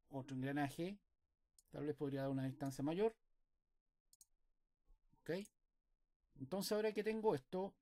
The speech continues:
eh, yo podría obviamente encender nuestro engranaje nuevamente. Y activo el ensamble.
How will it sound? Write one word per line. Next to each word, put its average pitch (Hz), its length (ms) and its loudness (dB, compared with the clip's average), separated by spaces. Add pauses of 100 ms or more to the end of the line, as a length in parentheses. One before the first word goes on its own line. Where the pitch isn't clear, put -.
(260)
eh, 143 420 2
yo 156 260 -2
podría 151 680 2
obviamente 135 580 0
encender 127 420 -4
nuestro 123 380 -4
engranaje 123 420 -4
nuevamente. 147 680 -2 (760)
Y 202 500 0 (580)
activo 113 500 -12
el 131 80 -2
ensamble. 151 680 2